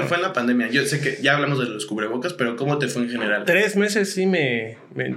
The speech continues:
Speaker 2: Supongo
Speaker 1: me
Speaker 2: que tú te
Speaker 1: encerré.
Speaker 2: tuviste que encerrar por
Speaker 1: Sí, me
Speaker 2: miedo,
Speaker 1: encerré,
Speaker 2: ¿no?
Speaker 1: güey, por miedo y por mi mamá. Mi mamá tiene,
Speaker 2: Puta,
Speaker 1: es diabética,
Speaker 2: no.
Speaker 1: la
Speaker 2: No,
Speaker 1: chingada.
Speaker 2: mames,
Speaker 1: Entonces,
Speaker 2: sí, güey.
Speaker 1: sí, fue, muchos luchadores me decían, "Güey,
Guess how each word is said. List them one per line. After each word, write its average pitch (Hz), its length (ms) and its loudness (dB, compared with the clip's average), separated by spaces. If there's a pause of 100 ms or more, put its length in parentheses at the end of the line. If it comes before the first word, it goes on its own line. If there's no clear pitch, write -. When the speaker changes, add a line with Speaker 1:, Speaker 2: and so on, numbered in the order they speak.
Speaker 2:
Supongo 190 300 2
Speaker 1:
me - 60 -2
Speaker 2:
que 151 60 -2
tú 151 120 0
te - 80 -2
Speaker 1:
encerré. - 160 -2
Speaker 2:
tuviste 151 280 0
que 156 80 -2
encerrar 127 400 0
por 127 140 0
Speaker 1:
Sí, 127 40 0
me 135 100 0
Speaker 2:
miedo, 143 140 2
Speaker 1:
encerré, 131 100 0
Speaker 2:
¿no? 151 100 0
Speaker 1:
güey, 185 220 0
por 135 160 -2
miedo 196 220 2
y 214 60 0
por 143 140 -2
mi 131 120 -2
mamá. 143 440 -2
Mi 135 120 -2
mamá 127 220 -4
tiene, 151 240 2
Speaker 2:
Puta, 131 200 0
Speaker 1:
es 110 60 2
diabética, 135 580 0
Speaker 2:
no. 104 40 -10
Speaker 1:
la - 60 -10
Speaker 2:
No, 120 140 -2 (100)
Speaker 1:
chingada. - 40 2
Speaker 2:
mames, 117 140 -2
Speaker 1:
Entonces, 143 300 -2
Speaker 2:
sí, 135 380 -4
güey. 110 160 -2
Speaker 1:
sí, 175 100 2
fue, 170 180 -2
muchos 196 280 2
luchadores 165 420 0
me 156 100 0
decían, 196 240 -2
"Güey, - 120 -8